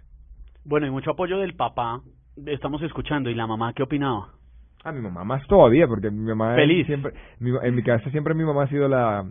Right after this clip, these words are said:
Speaker 2: más idealista, mi papá siempre ha sido como más aterrizado, como con más los pies en la tierra, y es el que más se preocupa, y esto, como mi mamá sí, hágale, ¿no? Y resulta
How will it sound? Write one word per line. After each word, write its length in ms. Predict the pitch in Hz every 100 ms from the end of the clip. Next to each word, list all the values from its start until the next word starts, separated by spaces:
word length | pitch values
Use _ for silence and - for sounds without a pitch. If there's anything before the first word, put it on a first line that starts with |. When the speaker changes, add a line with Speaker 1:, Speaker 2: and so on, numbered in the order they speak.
| - -
Speaker 2:
más 180 | 120 123
idealista, 540 | 139 123 107 127 123 104
mi 100 | 104
papá 180 | -
siempre 280 | 101 120 113
ha 40 | 110
sido 180 | 113
como 200 | 110 104
más 240 | 95 104 104 - - - -
aterrizado, 800 | 110 107 98 87 - 113 85 - - _ -
como 200 | - 98
con 120 | 95
más 140 | 98 104
los 340 | 110 104 104
pies 160 | - 107
en 60 |
la 60 | 104
tierra, 400 | 113 127 123 113
y 60 |
es 60 | 110
el 60 | 110
que 80 | 107
más 160 | 110 107 -
se 100 | 110
preocupa, 580 | 101 98 139 131 127 117
y 140 | 113 -
esto, 480 | 127 131 131 127 127
como 220 | 120 123
mi 120 | 113
mamá 240 | 110 104 113
sí, 300 | - 123 123 131 - - -
hágale, 460 | 110 104 76 62 - - - -
¿no? 360 | 139 175 - -
Y 100 | 147
resulta 680 | 151 175 180 175 135 135 156